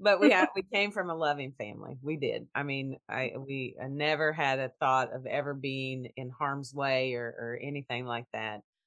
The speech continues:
Speaker 1: I knew I was loved. I knew we were cared for, even though we all lived in the same damn neighborhood. And sometimes it's a little tough to live next door to your <laughs> entire family. <laughs> That may or may not be why I'm in Washington at this point, but <laughs> stretching my legs a little.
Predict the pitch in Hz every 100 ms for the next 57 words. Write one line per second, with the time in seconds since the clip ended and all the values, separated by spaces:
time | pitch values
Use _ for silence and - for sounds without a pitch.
0 | _ _ _ _ 139 147 147 143 135 123
1 | 135 127 123 117 - 131 139 127 131 120
2 | 113 - 127 127 - 127 120 - 170 170
3 | 156 143 143 135 160 160 156 156 135 135
4 | 170 190 185 156 160 151 156 147 147 139
5 | 131 - 160 170 165 160 151 117 120 117
6 | 120 139 190 220 220 262 233 175 - _
7 | _ _ 120 131 151 170 190 196 202 -
8 | 143 131 131 139 - 254 240 233 240 233
9 | 240 208 - 202 226 220 240 - 240 -
10 | 294 294 294 302 220 254 285 - - 262
11 | - _ 190 190 202 202 240 233 233 233
12 | 214 208 208 208 196 190 180 180 180 190
13 | 180 165 156 135 143 151 - 175 143 170
14 | 160 233 302 254 392 - 381 415 262 _
15 | 262 - - 233 226 214 - 233 220 180
16 | 180 190 180 180 175 160 151 139 147